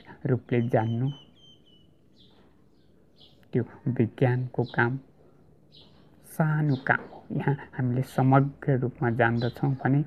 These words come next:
विज्ञानको एकमा खोतल्दै जानु बाहिरबाट,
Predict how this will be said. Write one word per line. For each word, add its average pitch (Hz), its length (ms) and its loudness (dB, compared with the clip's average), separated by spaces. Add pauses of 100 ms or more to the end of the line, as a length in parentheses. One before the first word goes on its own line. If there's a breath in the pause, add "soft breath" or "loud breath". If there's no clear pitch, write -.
(280 loud breath)
विज्ञानको 127 800 -2 (540 loud breath)
एकमा 139 420 2 (480 loud breath)
खोतल्दै 139 640 2
जानु 131 380 -2
बाहिरबाट, 131 680 -4